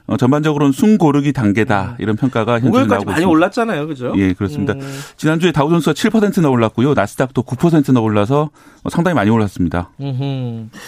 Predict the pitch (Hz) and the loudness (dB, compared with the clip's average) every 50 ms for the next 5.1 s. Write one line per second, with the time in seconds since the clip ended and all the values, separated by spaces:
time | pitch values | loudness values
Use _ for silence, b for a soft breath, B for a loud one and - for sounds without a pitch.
0 | B B B B B B 220 240 233 220 208 208 190 175 160 - - 131 143 180 | B B B B B B 0 2 4 4 4 4 4 2 2 0 -2 -4 -4 -2
1 | 190 220 214 202 _ _ _ _ _ _ - 160 151 147 135 - 165 175 185 165 | 0 0 0 -2 _ _ _ _ _ _ -2 0 0 2 0 0 0 0 0 -2
2 | - 190 160 127 98 87 110 - - 143 135 131 131 127 120 - - 135 143 143 | 0 0 0 0 0 -2 -8 -10 -8 -6 -4 -4 -4 -4 -4 -4 -4 -2 -2 0
3 | 147 160 147 - - 143 123 123 131 123 123 117 110 104 101 - - - - - | 0 -2 -2 -2 -2 -2 -2 0 0 0 0 0 0 -2 -4 -6 -8 -12 -20 -18
4 | - - 113 - 117 - - 175 180 170 151 143 135 123 123 123 135 165 190 220 | -16 -14 -12 -12 -12 -10 -8 -6 -6 -2 0 0 0 0 -2 -2 -2 -2 -2 -2
5 | 240 | -6